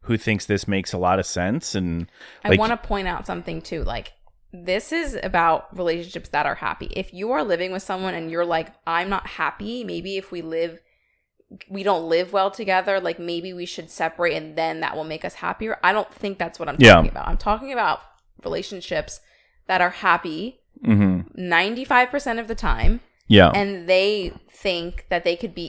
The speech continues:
Speaker 2: even happier if they had whatever it was. But I
Speaker 1: Mm-hmm.
Speaker 2: feel like it's, it's all ideas based off of a relationship that's already in a good spot.
Speaker 1: Yeah. Yeah, we're not giving advice or talking about if your relationship is struggling, like,
Speaker 2: No.
Speaker 1: here's how to fix it.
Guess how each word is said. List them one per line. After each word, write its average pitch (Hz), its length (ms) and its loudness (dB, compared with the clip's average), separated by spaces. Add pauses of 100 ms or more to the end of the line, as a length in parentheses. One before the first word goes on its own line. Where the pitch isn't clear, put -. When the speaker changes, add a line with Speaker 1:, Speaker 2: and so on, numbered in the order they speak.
(120)
Speaker 2:
even 190 220 -8
happier 175 560 -4
if - 240 -6
they 175 100 -4
had 160 280 -6 (440)
whatever 170 540 -2
it - 80 -8
was. 143 420 -6
But 185 120 -2
I 165 100 4
Speaker 1:
Mm-hmm. 117 120 8
Speaker 2:
feel 190 120 6
like 180 180 2
it's, 175 200 -8 (140)
it's 180 380 -6 (140)
all 185 720 0 (100)
ideas 170 640 -4
based 175 280 -4
off 175 200 -2
of 165 80 -14
a 165 40 -12
relationship 170 500 -8
that's 170 180 -6 (100)
already 160 460 -2
in 131 100 -14
a 147 60 -16
good - 220 -12
spot. - 340 -10
Speaker 1:
Yeah. 110 300 4 (400)
Yeah, 165 120 10
we're 131 140 8
not 147 180 8
giving 143 440 4
advice 123 520 4
or 110 100 2
talking 113 400 2
about 98 380 6
if 110 160 -2
your 101 340 2
relationship 101 600 0
is 87 100 -2
struggling, 98 580 0
like, 90 160 0
Speaker 2:
No. - 60 -12
Speaker 1:
here's 107 260 0
how 92 100 0
to 85 60 -6
fix - 320 -6
it. - 120 -12